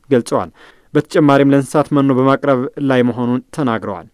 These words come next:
የዩኤስአይዲ ኢትዮጵያ ዳይሬክተር ሴን ጆንስ በበኩላቸው ድርጅታቸው በድርቅ ለተጎዱ ወገኖች አስቸኳይ የሰብአዊ ድጋፍ ለማድረግ በቁርጠኝነት ይሰራል ማለታቸውን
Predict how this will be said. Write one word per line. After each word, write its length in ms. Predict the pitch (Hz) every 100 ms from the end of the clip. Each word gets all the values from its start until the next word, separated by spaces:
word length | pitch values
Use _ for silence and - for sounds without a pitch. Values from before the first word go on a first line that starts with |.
| _ _ -
የዩኤስአይዲ 720 | 135 151 143 156 - 151 143
ኢትዮጵያ 340 | - 151 151 147
ዳይሬክተር 460 | 139 139 - 151
ሴን 280 | 139 165 135
ጆንስ 220 | 135 135
በበኩላቸው 600 | 151 139 - 143 135 147
ድርጅታቸው 640 | 127 139 131 - 147 - 180
በድርቅ 300 | 151 151 156
ለተጎዱ 420 | 156 147 143 131
ወገኖች 340 | 135 131 135 123
አስቸኳይ 440 | 135 - 208 -
የሰብአዊ 260 | 160 147 135
ድጋፍ 240 | 127 131 -
ለማድረግ 440 | 131 127 117 131
በቁርጠኝነት 800 | 120 131 - - 147 131 131 123
ይሰራል 420 | 127 - 123 117
ማለታቸውን 680 | 117 120 123 127 - 151